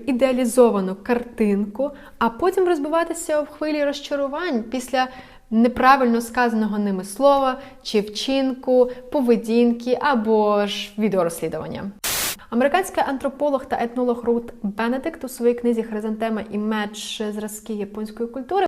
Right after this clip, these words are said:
припустила, що культура цькування або ж, е, shame culture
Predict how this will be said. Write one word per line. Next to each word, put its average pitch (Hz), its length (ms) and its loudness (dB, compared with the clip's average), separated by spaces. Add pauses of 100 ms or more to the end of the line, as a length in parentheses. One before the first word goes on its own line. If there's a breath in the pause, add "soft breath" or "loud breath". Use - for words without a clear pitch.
(100)
припустила, 254 460 -4
що 247 280 -4 (380 loud breath)
культура 247 360 0
цькування 233 800 -2
або 214 500 0
ж, 202 220 -4
е, 190 340 -4 (200 loud breath)
shame 208 320 -2
culture 202 600 0